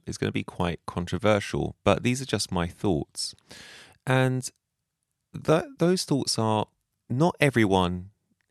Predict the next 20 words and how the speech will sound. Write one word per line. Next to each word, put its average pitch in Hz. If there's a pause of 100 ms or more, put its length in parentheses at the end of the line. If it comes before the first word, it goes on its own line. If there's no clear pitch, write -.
(100)
is 95
in 95
that 90
first 87
group. 76 (260)
Not 117
everyone 95
is 85
a 82 (160)
bad 80 (320)
person. 82 (220)
And 104
by 123
that, 92
I 95
mean 92 (1400)
many 127
people, 95
in 92
fact, -